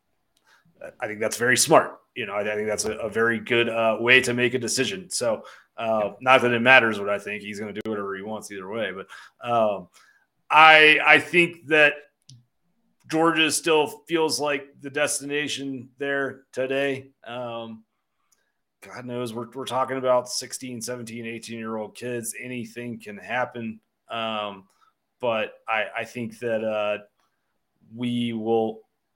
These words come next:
Speaker 1: most likely see him committed to Georgia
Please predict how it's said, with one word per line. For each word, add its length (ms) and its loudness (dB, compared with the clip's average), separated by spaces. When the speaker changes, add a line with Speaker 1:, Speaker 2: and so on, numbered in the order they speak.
Speaker 1:
most 460 6
likely 380 2
see 240 -4
him 220 -2
committed 420 -6
to 100 -12
Georgia 520 -8